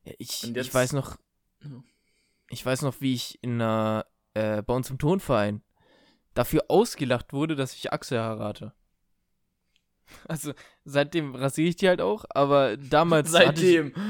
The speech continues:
Speaker 2: Das hat
Speaker 1: <laughs>
Speaker 2: dich, das hat sich
Speaker 1: Das
Speaker 2: so
Speaker 1: war so
Speaker 2: traurig
Speaker 1: einschneidend. Ähm,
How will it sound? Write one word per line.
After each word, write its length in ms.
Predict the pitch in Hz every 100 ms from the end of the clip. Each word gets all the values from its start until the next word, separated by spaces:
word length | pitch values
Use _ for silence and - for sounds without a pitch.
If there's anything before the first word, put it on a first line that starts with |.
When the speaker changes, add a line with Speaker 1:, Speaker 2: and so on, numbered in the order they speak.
| 202 -
Speaker 2:
Das 160 | 196
hat 120 | 170
Speaker 1:
<laughs> 20 | 160
Speaker 2:
dich, 160 | 180
das 160 | 165 156
hat 100 | 170
sich 80 | 160
Speaker 1:
Das 140 | 160
Speaker 2:
so 80 | 180
Speaker 1:
war 80 | 175
so 100 | 156
Speaker 2:
traurig 80 | 202
Speaker 1:
einschneidend. 680 | 180 190 156 147 135 151 170 - - - _
Ähm, 460 | 139 127 131 131 135